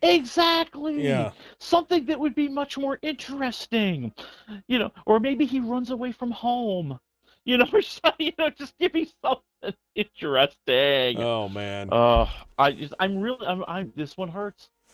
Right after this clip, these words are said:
Speaker 1: because I'm telling you, Nicolas Cage is fantastic.
Speaker 2: That's
Speaker 1: He, he is just the right guy. He just, he understands the camp value of this thing and goes for it. You know, I mean, God, did I, didn't I read this week that, like, he even had his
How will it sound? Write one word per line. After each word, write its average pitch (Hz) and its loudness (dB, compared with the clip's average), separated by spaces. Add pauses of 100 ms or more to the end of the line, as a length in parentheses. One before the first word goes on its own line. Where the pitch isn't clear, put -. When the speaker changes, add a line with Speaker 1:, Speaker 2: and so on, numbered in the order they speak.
(200)
Speaker 1:
because 151 0
I'm 156 -4
telling 170 -4
you, 135 -4
Nicolas 131 -6
Cage 131 -4
is - -12
fantastic. 110 -6 (340)
Speaker 2:
That's 107 -4
Speaker 1:
He, 160 0
he 147 0
is 123 0
just - -6
the 135 -2
right 123 0
guy. 117 2
He 139 -8
just, 139 -8 (300)
he 127 2
understands 123 -2
the 123 -8
camp - -4
value 117 2
of 104 -6
this - -10
thing 107 -4
and 104 -6
goes 107 -2
for 107 -4
it. 107 -8 (580)
You 123 0
know, 113 4
I 117 2
mean, 117 0
God, 120 0
did 123 0
I, 135 4
didn't 160 -2
I 185 2
read 131 -2
this 156 -6
week 147 -6
that, - -2
like, 110 -2
he 123 -4
even 131 0
had 123 0
his 107 -4